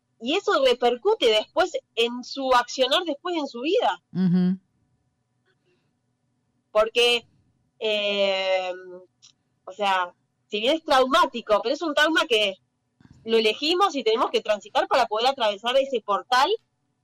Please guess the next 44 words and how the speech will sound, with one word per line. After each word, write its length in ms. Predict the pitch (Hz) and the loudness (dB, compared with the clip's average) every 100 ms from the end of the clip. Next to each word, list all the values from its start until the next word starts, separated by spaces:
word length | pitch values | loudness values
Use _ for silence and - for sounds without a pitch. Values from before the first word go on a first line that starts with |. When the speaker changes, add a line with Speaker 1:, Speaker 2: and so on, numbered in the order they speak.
| - | -20
Speaker 2:
Sí. 260 | - 123 | -16 -10
Speaker 1:
que 100 | 113 220 | -2 0
es 60 | |
la 140 | 277 240 | 2 2
madre 500 | 262 302 254 254 302 | 4 4 4 4 2
para 500 | 208 196 196 190 175 _ | 2 2 4 2 0 _
nacer, 280 | - - 302 466 - _ _ | -12 -6 -2 -2 -4 _ _
Speaker 2:
Eso, 280 | - 190 202 | -8 -4 -4
Speaker 1:
para 120 | - 208 | -2 0
Speaker 2:
eso 80 | |
Speaker 1:
que 20 | 220 | 2
Speaker 2:
es 60 | |
lo 60 | 196 | 2
Speaker 1:
ese 80 | 254 | 2
alma 240 | 311 349 | 2 -2
encarne. 600 | 254 - 214 185 175 170 _ _ | -4 -2 -2 -2 -8 -16 _ _
Speaker 2:
eso 180 | 185 208 | -8 -4
es 60 | 196 | -2
lo 100 | 165 | -2
que 60 | |
está, 260 | 165 180 175 | -4 0 0
lo 160 | 170 | 2
que 120 | 156 156 | 0 0
dijiste 480 | 156 190 190 190 | 0 0 0 0
de 180 | 170 151 | 0 0
que 220 | 139 139 | -2 -4
en 80 | 135 | -4
realidad 320 | 131 139 143 170 | -6 -6 -4 -2
lo 80 | 170 | -2
elegimos, 720 | 156 139 185 185 170 175 185 | -2 -2 0 2 4 4 0
en 120 | 135 | 0
eso 200 | 143 151 | -2 -2
tenés 280 | 131 131 143 | -2 -2 -2
razón. 680 | 135 123 151 156 165 175 - _ _ _ _ | -4 -4 0 2 2 -2 -6 _ _ _ _
Primero 540 | - 120 131 151 165 160 _ - | -8 -4 -2 0 -2 -4 _ -10
elegimos 560 | 139 135 147 175 151 | -6 -6 -2 0 0
todo 440 | - 226 233 196 151 | 0 2 2 2 0
desde 480 | 135 185 190 196 - | -2 -2 0 0 -2
antes 300 | 220 254 254 | -2 0 0
de 140 | 196 | 2
nacer, 480 | 156 147 - 196 139 | 2 0 0 0 -2
que 100 | 127 | -6
así 220 | 123 147 | -8 -8
que 300 | 143 151 135 | -8 -6 -6